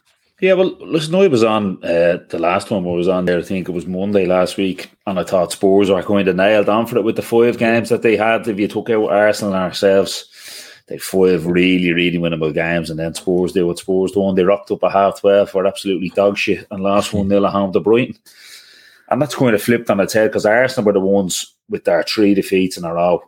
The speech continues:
We know Arsenal lost later on on Saturday, but th-, they'd lost two games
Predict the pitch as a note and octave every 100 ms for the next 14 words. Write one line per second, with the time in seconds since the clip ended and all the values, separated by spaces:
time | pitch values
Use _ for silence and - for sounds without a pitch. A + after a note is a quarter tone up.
0 | G#2 G2+ G2 F#2+ F#2 - F2 F2+ F2 F#2
1 | F2+ E2 F2 E2+ E2+ F#2 E2 D#2+ - E2+
2 | E2+ - F2 F#2 F#2+ F2+ - F#2+ E2+ F#2
3 | F2 F2 -